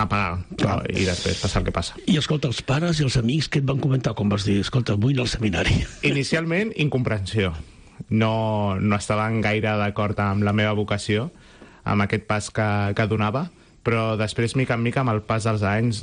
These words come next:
Speaker 1: doncs, ho han acceptat i fins i tot, doncs, tenen molta estima, no?
Speaker 2: Mm. Quina edat tens, Armand?
Speaker 1: Ara tinc trenta-un anys.
Speaker 2: Trenta-un anys. Escolta, i com creus que ha de ser el,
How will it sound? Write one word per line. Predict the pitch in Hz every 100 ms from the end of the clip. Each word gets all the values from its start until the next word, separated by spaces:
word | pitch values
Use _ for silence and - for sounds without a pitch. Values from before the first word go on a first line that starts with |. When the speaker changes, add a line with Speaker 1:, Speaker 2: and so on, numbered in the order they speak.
| -
Speaker 1:
doncs, | - 90 92 90
ho | 92
han |
acceptat | 101 - 107 - 101 113 98 104
i | 95 90
fins | - 92
i | 90
tot, | 85 85 -
doncs, | - 85 -
tenen | 90 92
molta | 95 90 85
estima, | - 80 78
no? | - -
Speaker 2:
Mm. | 123 104 -
Quina | - 165 160
edat | 139
tens, | - 180 - 117
Armand? | 110 175 226 -
Speaker 1:
Ara | 135
tinc | 151 165 -
trenta-un | 117 113 98 107 98
anys. | 80 -
Speaker 2:
Trenta-un | 131 120 120 107 92
anys. | 98
Escolta, | 131 160 151
i | - 156
com | 185 185
creus | 156 139 -
que | 123
ha |
de | 110
ser | - 120
el, | 104